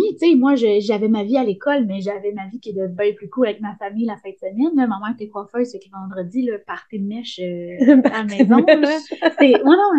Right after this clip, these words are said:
Speaker 1: c'était vrai, là, la maison était ferme. Fait que je pense que c'est ça, puis ça l'a fait l'effet contraire qu'au secondaire.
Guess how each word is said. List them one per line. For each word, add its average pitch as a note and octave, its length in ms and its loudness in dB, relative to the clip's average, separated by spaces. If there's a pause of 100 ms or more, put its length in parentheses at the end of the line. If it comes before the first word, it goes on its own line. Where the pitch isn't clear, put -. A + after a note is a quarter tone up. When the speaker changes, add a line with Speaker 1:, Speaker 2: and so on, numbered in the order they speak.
(100)
Speaker 1:
c'était A3 340 0
vrai, B3 100 -2 (200)
là, F#4 80 2
la D4 60 -2
maison A#3 320 -2
était A#3+ 240 -8
ferme. A4 180 -6 (460)
Fait A#3 140 4
que - 60 -20 (200)
je - 60 -18
pense E4+ 180 -2
que C4+ 100 -6
c'est G#3+ 200 -8
ça, D4+ 240 2
puis A3+ 80 -8
ça G#3+ 160 -2
l'a G#3+ 80 -2
fait C#4+ 160 -6
l'effet A3 200 -8
contraire A3 440 -10 (100)
qu'au G#3+ 140 -8
secondaire. F#3 580 -6